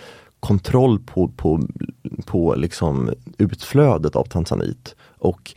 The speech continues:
kan marknadsföra det mycket lättare. Och just att det bryts på en plats framförallt gör att det har varit lätt för de här företagen att marknadsföra det som en väldigt sällsynt sten. Så det finns många to-, det finns, finns många listor över världens sällsyntaste topp tio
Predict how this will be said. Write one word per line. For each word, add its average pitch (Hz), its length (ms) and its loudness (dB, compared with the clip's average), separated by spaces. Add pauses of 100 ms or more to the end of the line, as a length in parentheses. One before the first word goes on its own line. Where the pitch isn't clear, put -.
(160)
kan 95 220 2
marknadsföra 101 800 2
det 85 100 0
mycket 87 280 2
lättare. - 460 -2 (180)
Och - 240 0
just 98 200 2
att 92 80 -4
det 95 60 -2
bryts 135 320 2
på - 120 -2
en 82 200 2
plats - 600 -6 (280)
framförallt - 560 -2
gör 95 400 4
att - 360 -4 (760)
det - 180 2
har 104 120 4
varit 95 200 2
lätt 131 260 2
för - 140 -2
de 87 120 2
här 85 80 0
företagen 85 380 0
att 87 60 4
marknadsföra 101 540 2
det 80 140 2
som 69 140 -4
en 78 60 0
väldigt 82 260 0
sällsynt 82 440 0
sten. - 340 -6 (380)
Så 92 340 4
det 82 100 2
finns 120 240 4
många 95 440 4 (120)
to-, 67 300 0
det 98 180 0
finns, 104 160 -2
finns 104 200 -6
många 98 160 2
listor - 520 0
över - 260 -4
världens 95 320 0
sällsyntaste 92 640 2
topp - 240 -4
tio 90 380 2